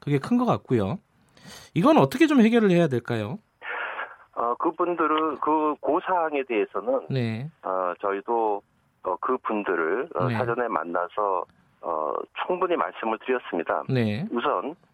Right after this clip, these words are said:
Speaker 2: 어, 이 탄력적 근로시간제는, 예, 근로자 대표와의 서면 합의에 의해서, 어, 도입하게 되어 있고요.
Speaker 1: 예.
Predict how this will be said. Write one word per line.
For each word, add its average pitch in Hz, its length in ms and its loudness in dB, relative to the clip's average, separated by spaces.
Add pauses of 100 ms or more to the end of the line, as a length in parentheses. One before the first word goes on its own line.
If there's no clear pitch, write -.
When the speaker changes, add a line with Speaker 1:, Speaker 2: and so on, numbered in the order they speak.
(260)
Speaker 2:
어, 98 220 -2
이 - 100 -4
탄력적 190 440 -4
근로시간제는, 117 1200 -2 (120)
예, 80 260 -4
근로자 127 520 -2
대표와의 120 840 -2
서면 208 280 -2
합의에 151 300 -2
의해서, 90 320 -2 (240)
어, 76 300 -4
도입하게 95 480 -4
되어 73 240 -2
있고요. 104 440 -4
Speaker 1:
예. 120 300 0